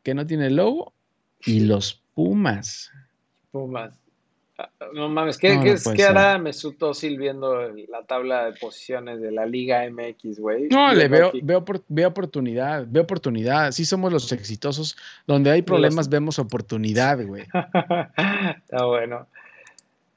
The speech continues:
Speaker 2: Pues eso, ¿y qué nos espera la
Speaker 1: En la penúltima jornada de la Liga M X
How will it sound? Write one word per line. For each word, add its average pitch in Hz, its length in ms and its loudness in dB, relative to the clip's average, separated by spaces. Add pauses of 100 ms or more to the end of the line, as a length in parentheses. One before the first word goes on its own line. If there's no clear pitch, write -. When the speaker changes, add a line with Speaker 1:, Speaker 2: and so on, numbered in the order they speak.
(720)
Speaker 2:
Pues 135 200 2
eso, 240 460 4
¿y 233 140 -4
qué 185 160 -2
nos 180 180 -10
espera 139 960 -2 (1500)
la 127 320 -12 (100)
Speaker 1:
En 165 300 0
la 170 220 2
penúltima 240 840 0
jornada 147 840 -2
de 151 80 2
la 135 160 2
Liga 175 380 2
M 165 240 -2
X 190 340 -8